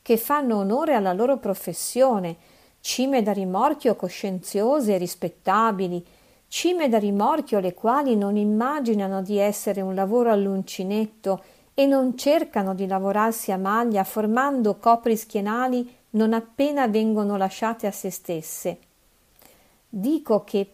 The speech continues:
potrebbero esistere cime da rimorchio di questo genere. Spero sinceramente che esistano.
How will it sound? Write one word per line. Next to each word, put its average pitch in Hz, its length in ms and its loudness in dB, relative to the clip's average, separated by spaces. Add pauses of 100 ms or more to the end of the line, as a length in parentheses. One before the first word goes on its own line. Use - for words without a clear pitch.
(100)
potrebbero 190 800 2
esistere 185 680 -4
cime 196 420 -2
da 185 80 -2
rimorchio 185 640 -2
di 180 140 -6
questo 190 420 -4
genere. 175 600 -4 (680)
Spero 285 500 4
sinceramente 277 960 0
che 233 160 -2
esistano. 180 800 -2